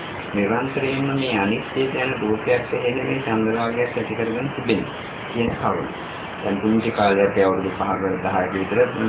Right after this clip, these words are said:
ම්, කාලයක් හිටියා. අවුරුදු දහයක කාලයක් හිටියා. පහළොවක විස්සක වගේ. එහෙම දැන් එක එක යුග පහු කරලා මේ ඇවිල්ලා සිටිනවා. ඒ,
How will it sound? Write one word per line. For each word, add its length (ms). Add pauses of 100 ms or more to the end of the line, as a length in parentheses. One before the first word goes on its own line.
ම්, 300
කාලයක් 480
හිටියා. 380
අවුරුදු 280
දහයක 400
කාලයක් 440
හිටියා. 280
පහළොවක 460
විස්සක 340
වගේ. 420
එහෙම 260
දැන් 240
එක 160
එක 200
යුග 200
පහු 280
කරලා 320
මේ 160
ඇවිල්ලා 300
සිටිනවා. 360 (320)
ඒ, 220